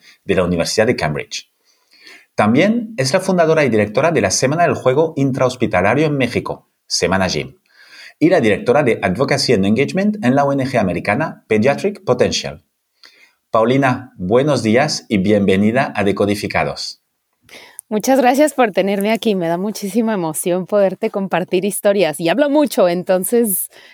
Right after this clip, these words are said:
Speaker 2: yo feliz de compartirte todo lo que quieras.
Speaker 1: Genial, eres la invitada perfecta, entonces. <laughs> Oye, antes de empezar, bueno, o para empezar, mejor dicho, he descubierto en tu trayectoria,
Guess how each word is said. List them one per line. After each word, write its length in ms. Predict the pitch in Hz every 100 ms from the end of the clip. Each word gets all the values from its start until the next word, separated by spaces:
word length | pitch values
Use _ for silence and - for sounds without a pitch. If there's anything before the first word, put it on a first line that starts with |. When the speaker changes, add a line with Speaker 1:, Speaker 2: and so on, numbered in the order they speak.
| _
Speaker 2:
yo 100 | 196
feliz 380 | 254 240 233 202
de 100 | 220
compartirte 680 | 220 196 170 - 226 226 202
todo 200 | 202 214
lo 140 | 175
que 100 | 190
quieras. 480 | 175 180 131 - - -
Speaker 1:
Genial, 400 | - 107 113 107 104
eres 260 | 110 117 117
la 80 |
invitada 460 | 107 104 98 98 104
perfecta, 560 | 101 92 113 104 87 82
entonces. 560 | 82 82 - 80 - -
<laughs> 800 | 220 - 233 277 - 247 - _
Oye, 360 | 131 143 165 165
antes 400 | 139 156 208 202
de 80 | 208
empezar, 500 | 190 160 147 147 185
bueno, 220 | 147 139
o 160 | 117 98
para 220 | 110 131
empezar, 500 | 180 180 151 - 170
mejor 320 | 160 - 104
dicho, 600 | 120 135 143 170 226 - _ _ -
he 60 | 147
descubierto 520 | 185 202 190 165 175
en 100 | 156
tu 100 | 147
trayectoria, 720 | 123 110 107 131 135 185